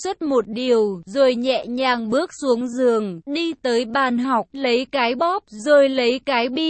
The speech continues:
C S trong bóp ra. Bỗng em nhớ đến cái lần qua ăn cà ri với nó, nó ôm em rồi em cọ thằng nhỏ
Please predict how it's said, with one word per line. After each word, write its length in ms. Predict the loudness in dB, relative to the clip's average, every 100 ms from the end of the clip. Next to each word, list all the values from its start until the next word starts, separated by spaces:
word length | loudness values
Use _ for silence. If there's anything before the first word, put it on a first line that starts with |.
| -2 -4
C 20 | -8 -6 -4
S 460 | -4 -4 -8 _ -4
trong 240 | -4 -2
bóp 200 | 0 -2 -2 -4
ra. 440 | 0 0 -2 -6 -14 _ _ _
Bỗng 280 | -4 -4 -4
em 360 | -6 -4 -2 0
nhớ 280 | 2 2 2
đến 340 | 2 0 0
cái 480 | -2 0 0 -2 -4
lần 340 | -2 -2 -2
qua 240 | -2 0 2
ăn 300 | 2 0 0
cà 240 | 0 0
ri 400 | -2 -2 -2 -2
với 320 | -2 -2 0
nó, 500 | 0 0 2 2 -2 -6
nó 380 | -2 0 0 0
ôm 280 | 2 2 0
em 360 | -2 0 0
rồi 300 | 0 2 2
em 380 | 0 0 0 0
cọ 260 | -4 -2 -2 -4
thằng 280 | -2 0 0
nhỏ 260 | 0 0